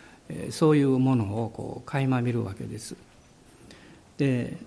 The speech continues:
えー、先ほどご紹介させていただいた方々の中には、えー、私の両親もおりますし、私の妻の両親も、あの、おります。で、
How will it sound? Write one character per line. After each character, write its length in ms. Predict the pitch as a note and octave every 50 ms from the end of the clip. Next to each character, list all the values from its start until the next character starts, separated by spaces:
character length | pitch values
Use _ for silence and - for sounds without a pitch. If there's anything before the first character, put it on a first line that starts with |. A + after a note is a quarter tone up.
| -
え 120 | - D3 C#3
ー、 20 | C#3+
先 220 | - F#3+ F#3 F#3
ほ 100 | G#3 G3+
ど 540 | F#3 F#3+ F#3 - - - - C#3+ C3+ C3 C3 C3+
ご 80 | C#3+
紹 200 | C#3 - D#3 D3
介 220 | C#3+ - C#3+ C#3+ C#3
さ 200 | - - C#3 B2+
せ 80 | -
て 40 | C#3
い 40 | B2+
た 100 | - C3+
だ 120 | B2+ A#2+
い 40 | A2
た 160 | A2+ - A#2+
方 220 | - - B2 - C3
々 240 | A#2+ A#2 A#2 B2
の 100 | A#2+ A#2+
中 300 | A#2+ A#2+ B2+ B2 - D3
に 120 | C3 A#2+ A#2
は、 220 | A2+ A#2+ C3+ B2+ - - - - - - - - - - -
え 140 | - C#3+ A#2
ー、 40 | A#2+
私 300 | A#2 A#2 C3 A#2+ - -
の 220 | A#2+ A2+ A2+ A#2 - - - - - - - - -
両 200 | C3+ C3+ C#3+ C3 A2+
親 200 | - - A2+ G#2
も 80 | G#2
お 40 | A2
り 80 | A2+ A2+
ま 160 | A2+ A2 G2+
す 80 | -
し、 320 | - - C#3+ D3+ F3 F3+ - - - - -
私 240 | A#2+ A#2 A2+ C3+ B2
の 100 | A#2 A2
妻 300 | - - F3+ D#3+ C3 A#2
の 260 | B2 D3 D#3 C#3 - - - - - - - - A2+ A#2
両 200 | A2+ C3 B2+ A#2
親 280 | A2+ - - A#2 A2 A2+
も、 320 | A#2+ C3+ C3+ C3 - - - -
あ 80 | - A2+
の、 240 | A#2 A#2 A#2 A#2 A2+
お 60 | A#2
り 100 | A2+ A#2
ま 140 | A2+ A2 G#2+
す。 240 | - - - - - - - - - - - - - - - - - - - - - - - - - - - - - -
で、 480 | C#3 C3 B2+ B2 A#2+ B2 B2 A#2+ A2+